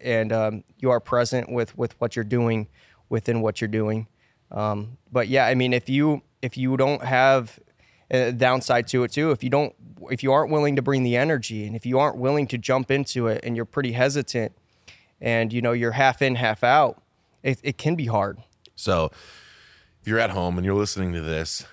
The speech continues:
Speaker 2: and you're going to a job where you have lots of energy and you have a good motivational thing to wake up and grind, and then it's still just an hourly based thing where no matter how hard you work, you're still making the same amount of money.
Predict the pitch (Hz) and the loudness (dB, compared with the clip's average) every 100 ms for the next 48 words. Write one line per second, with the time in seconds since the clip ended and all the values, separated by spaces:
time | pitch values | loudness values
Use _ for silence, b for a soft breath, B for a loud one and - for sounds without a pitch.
0 | - 82 76 73 76 76 73 76 76 78 | -12 -10 -8 -8 -8 -8 -10 -10 -8 -6
1 | 78 78 71 82 85 87 85 76 87 76 | -6 -8 -6 -6 -6 -4 -6 -4 -4 -2
2 | 73 73 71 69 69 73 76 73 73 73 | -2 -4 -6 -8 -12 -8 -6 -6 -8 -10
3 | 69 82 85 90 85 87 85 76 76 73 | -10 -8 -4 -4 -2 -4 -6 -8 -8 -8
4 | 71 65 73 73 71 76 80 76 76 80 | -10 -10 -8 -8 -8 -6 -6 -6 -6 -4
5 | 76 73 69 - 80 78 67 76 73 78 | -4 -6 -10 -8 -4 -4 -4 -8 -6 -10
6 | 71 76 73 73 69 76 73 76 - 73 | -8 -8 -8 -8 -8 -8 -6 -8 -6 -8
7 | 65 78 73 73 71 73 73 71 73 58 | -6 -4 -4 -4 -6 -8 -8 -10 -12 -12
8 | - 85 76 69 - - 69 73 73 73 | -8 -6 -6 -6 -10 -6 -4 -2 -2 -4
9 | 64 71 69 - 92 90 85 73 71 73 | -4 -4 -4 -4 -2 0 0 -2 -2 -2
10 | 71 73 76 71 73 67 71 71 69 71 | -2 -2 -2 -2 -4 -6 -8 -8 -10 -10
11 | 78 76 65 65 76 71 69 67 82 87 | -6 -6 -8 -12 -8 -8 -6 -4 -2 -2
12 | 76 | -4